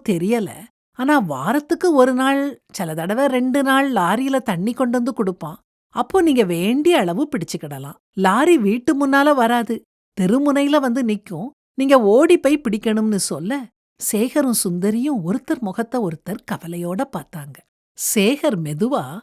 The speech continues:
"எந்த நேரம் லாரி தண்ணி வரும்னு?" கேட்க, அந்த அம்மா,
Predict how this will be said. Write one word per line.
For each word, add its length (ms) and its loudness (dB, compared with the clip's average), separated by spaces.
"எந்த 400 0
நேரம் 400 -2
லாரி 280 2
தண்ணி 300 -2
வரும்னு?" 440 0
கேட்க, 340 -10
அந்த 220 0
அம்மா, 320 0